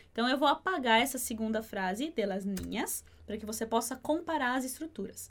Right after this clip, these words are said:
Então, a gente tem debajo de, e a gente também tem abajo de alguna cosa. Por exemplo, vou, vou usar a mesma frase, tá bom?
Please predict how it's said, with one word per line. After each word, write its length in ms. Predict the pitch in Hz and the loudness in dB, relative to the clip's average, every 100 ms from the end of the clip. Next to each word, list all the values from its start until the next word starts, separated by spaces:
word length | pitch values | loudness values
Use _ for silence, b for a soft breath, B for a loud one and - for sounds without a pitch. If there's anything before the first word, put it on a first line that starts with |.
| B B B | B B B
Então, 240 | 226 285 339 | 2 4 4
a 60 | |
gente 240 | 320 320 - | 2 -2 0
tem 260 | 220 190 190 | -2 -2 2
debajo 680 | 202 226 226 226 - - 190 | 6 8 8 6 4 -2 -2
de, 240 | 190 294 - b b - | 2 0 -2 b b -6
e 80 | 254 | -2
a 60 | |
gente 240 | 277 285 - | 0 0 -2
também 340 | 330 359 330 | -2 0 0
tem 320 | 330 262 302 - B B B - | 0 0 0 -6 B B B 4
abajo 720 | 269 330 269 247 254 294 359 - - | 8 8 8 4 4 2 2 -2 -18
de 320 | 208 202 226 - | -6 -2 -2 -2
alguna 360 | 214 214 226 262 | -2 0 0 -2
cosa. 380 | - - - - b b b b b - | -6 -10 -10 -12 b b b b b 6
Por 160 | 330 | 6
exemplo, 580 | 339 320 233 220 247 349 | 8 4 2 2 2 2
vou, 260 | 262 208 - | 2 0 0
vou 220 | 196 220 | 2 4
usar 200 | 262 254 | 4 4
a 40 | 247 | 4
mesma 400 | 247 285 311 349 | 2 2 0 0
frase, 400 | 302 202 170 180 | 2 2 0 -6
tá 140 | 190 | -2
bom? 280 | 190 233 | 2 2